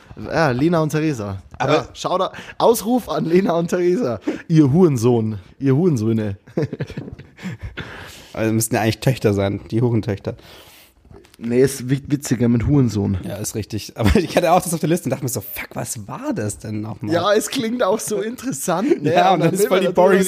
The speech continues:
Speaker 1: darüber reden.
Speaker 2: Story. <laughs>
Speaker 1: Übel. Also, ja, geht so. Es ist voll die rechtschaffende Story, wenn das jetzt so gewesen wär. Und dann sind wir zurück und dann haben wir die, äh, und,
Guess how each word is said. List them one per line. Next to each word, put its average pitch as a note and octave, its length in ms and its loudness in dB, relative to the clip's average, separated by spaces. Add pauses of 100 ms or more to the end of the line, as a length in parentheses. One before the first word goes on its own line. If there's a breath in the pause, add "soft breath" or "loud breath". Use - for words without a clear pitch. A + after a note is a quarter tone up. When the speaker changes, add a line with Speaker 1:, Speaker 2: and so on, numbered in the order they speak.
Speaker 1:
darüber F3+ 220 6
reden. F#3+ 240 2
Speaker 2:
Story. - 140 -4 (420)
<laughs> - 0 -
Speaker 1:
Übel. A#3+ 600 4
Also, D#3+ 220 0 (240 loud breath)
ja, A2 140 0
geht A2+ 260 -2
so. F#2+ 240 -2 (160 loud breath)
Es B2+ 140 -2
ist F#3+ 120 2
voll E3 200 4
die D#3 140 4
rechtschaffende C3 600 -2
Story, A#2 320 0
wenn A#2 120 0
das G#2+ 100 0
jetzt A2+ 140 -6
so A#2+ 100 -4
gewesen B2 320 2
wär. A#2 120 6 (300 loud breath)
Und G#2+ 140 2
dann A2+ 140 2
sind B2 200 0
wir A#2 100 4
zurück A#2 460 2
und G#2 120 2
dann A2 140 -2
haben A2+ 140 -4
wir A#2 120 2
die, A2+ 200 0
äh, B2+ 320 -2
und, A2 260 -4